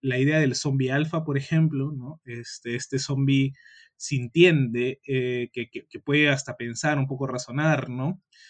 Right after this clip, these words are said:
Que, que hasta s-, creo que tiene una familia, va a tener un hijo, ¿no? Entonces, ese, esta, que, que obviamente la, la mordedura de este zombie no es igual a la de un zombie común, es como un, ya una evolución en la escala de,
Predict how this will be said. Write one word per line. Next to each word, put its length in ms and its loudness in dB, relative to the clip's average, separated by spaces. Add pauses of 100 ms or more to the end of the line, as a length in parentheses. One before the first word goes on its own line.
(220)
Que, 160 -4
que 100 -4
hasta 220 -6
s-, 140 -12 (500)
creo 180 0
que 100 0
tiene 200 0
una 220 2
familia, 680 2
va 100 -2
a 40 -8
tener 240 -6
un 120 -2
hijo, 440 2
¿no? 260 -2
Entonces, 540 -4 (460)
ese, 640 6 (1080)
esta, 840 2
que, 160 -6
que 160 2
obviamente 420 4
la, 220 4
la 120 0
mordedura 520 2
de 60 2
este 200 -4
zombie 440 0 (380)
no 280 6
es 400 2
igual 420 6
a 60 4
la 140 0
de 100 -2
un 120 -2
zombie 300 -2
común, 360 2
es 80 -2
como 200 -2
un, 100 0
ya 160 4
una 140 0
evolución 760 2
en 120 0
la 60 -4
escala 580 2
de, 280 -4